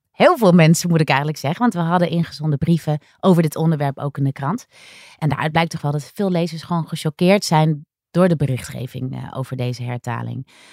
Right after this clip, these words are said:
Eh, bijvoorbeeld, eh, Tabbe Jorritsma, die schrijft: Dan gaan we dan ook alle dikke dames op schilderijen van Rubens slank overschilderen. En Willeke Stadman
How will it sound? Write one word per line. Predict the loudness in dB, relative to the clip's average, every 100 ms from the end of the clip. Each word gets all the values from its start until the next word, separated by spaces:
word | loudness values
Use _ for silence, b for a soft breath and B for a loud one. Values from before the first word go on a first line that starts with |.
| B B -6
Eh, | -4 -4 -6
bijvoorbeeld, | -8 -8 -10 -12 -16
eh, | -16 -12
Tabbe | -12 -10
Jorritsma, | -2 -2 -2 -2 -2 -2
die | -2
schrijft: | -4 -4 -4
Dan | -6
gaan | 0 0 0
we |
dan | 0
ook | -2 2
alle | 2 2
dikke | 0 -2 -4 -4
dames | 0 2 4 0 -4
op | -10
schilderijen | -4 -2 0 0 0
van | -2 0
Rubens | 2 2 0
slank | 2 2 2 4
overschilderen. | 2 2 0 2 2 2 -2 -4 B B B B
En | -2 0
Willeke | 4 2 2 -2
Stadman | 0 0 2 0 0